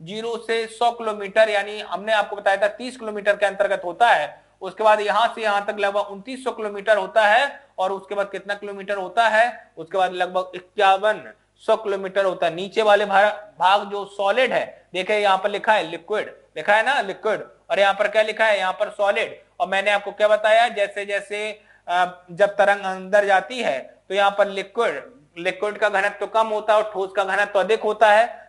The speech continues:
तो लिक्विड वाले क्षेत्र में क्या आती है, लिक्विड वाले क्षेत्र में तरंग की गति में कमी आती है, लेकिन जैसे ही वह कोर में पहुंचती है, अचानक से उसकी जो भूकंपीय तरंग है, उसकी गति में वृद्धि हो जाती है। इसका मतलब पता चल जाता है हमें कि कोर में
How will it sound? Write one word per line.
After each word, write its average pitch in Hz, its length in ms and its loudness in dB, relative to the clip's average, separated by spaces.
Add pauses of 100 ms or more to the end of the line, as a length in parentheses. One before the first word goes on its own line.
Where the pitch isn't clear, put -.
तो 196 60 -4
लिक्विड 202 380 -4
वाले 208 240 4
क्षेत्र 202 340 -10
में 202 120 -10
क्या 214 200 2
आती 202 280 0
है, 214 500 -4
लिक्विड 190 340 -6
वाले 208 220 4
क्षेत्र 202 320 -10
में 202 140 -6
तरंग 202 340 -2
की 202 140 -12
गति 190 260 -2
में 196 120 -6
कमी 202 320 0
आती 214 260 -2
है, 220 440 0
लेकिन 202 300 0
जैसे 220 280 4
ही 294 60 -6
वह 269 120 4
कोर 254 320 0
में 254 200 -2
पहुंचती 226 360 -2
है, 202 440 2 (100)
अचानक 233 540 2
से 233 80 -10
उसकी 214 840 -12 (360)
जो 208 560 0
भूकंपीय 226 460 -2
तरंग 240 360 2
है, 214 540 2
उसकी 202 240 -8
गति 220 260 0
में 220 100 -8
वृद्धि 254 340 -6
हो 247 160 0
जाती 220 340 2
है। 208 440 2
इसका 190 220 -4
मतलब 202 340 -4
पता 208 200 2
चल 226 200 -4
जाता 208 300 2
है 208 60 2
हमें 214 140 -6
कि 208 120 -8
कोर 214 380 2
में 202 200 -4